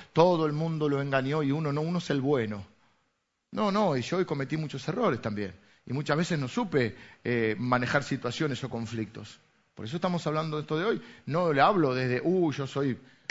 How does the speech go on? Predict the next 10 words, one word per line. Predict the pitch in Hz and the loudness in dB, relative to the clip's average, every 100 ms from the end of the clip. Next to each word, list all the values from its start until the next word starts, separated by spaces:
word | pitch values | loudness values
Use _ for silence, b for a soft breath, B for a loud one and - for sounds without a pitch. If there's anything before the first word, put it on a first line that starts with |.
| B B B _ _ | B B B _ _
un | 139 | -2
campeón". | 131 120 117 113 101 | 0 0 2 0 0
No, | 139 220 175 117 | 0 2 2 -2
yo | - 170 | -2 -4
tengo | 175 160 | -2 -2
unos | 127 113 | -2 -2
cuantos, | 165 180 143 120 110 104 107 120 b b b b - | -2 -2 -2 -2 -2 -6 -12 -18 b b b b -8
unos | 139 131 | -6 -2
cuantas | 170 156 127 | -2 0 2
derrotas, | 127 220 202 120 110 - | 4 4 2 0 -6 -8